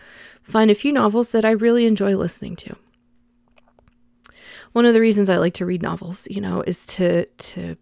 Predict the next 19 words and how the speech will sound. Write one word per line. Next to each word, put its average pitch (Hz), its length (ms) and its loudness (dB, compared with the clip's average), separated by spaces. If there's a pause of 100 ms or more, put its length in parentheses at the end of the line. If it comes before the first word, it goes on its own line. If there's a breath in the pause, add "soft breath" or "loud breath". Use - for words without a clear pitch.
pick 226 160 -4
up 196 80 -6
the - 80 -14
prose 247 580 2 (480 loud breath)
and 175 360 -2
to 175 760 -6 (180)
kind 180 240 -6
of 170 200 -10 (340)
relish 180 720 0
in 185 400 0
this - 260 -6
author's 170 640 -6
style 180 440 -2
of 165 120 -8
writing. 160 480 -8 (1300 loud breath)
That 311 300 4
kind 440 260 4
of 349 100 2
novel, 320 640 0